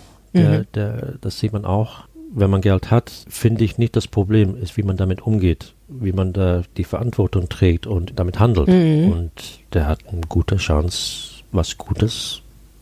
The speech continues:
Speaker 1: zu hinterlassen.
Speaker 2: Und er muss aber diese ganze Harry-Meghan-Malesse natürlich mal irgendwie sortieren, ne?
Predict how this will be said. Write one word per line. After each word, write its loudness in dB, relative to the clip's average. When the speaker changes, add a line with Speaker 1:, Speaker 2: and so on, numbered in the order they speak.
Speaker 1:
zu 0
hinterlassen. 0
Speaker 2:
Und 6
er 2
muss 4
aber 6
diese 4
ganze 4
Harry-Meghan-Malesse 2
natürlich -2
mal -2
irgendwie -2
sortieren, -2
ne? 0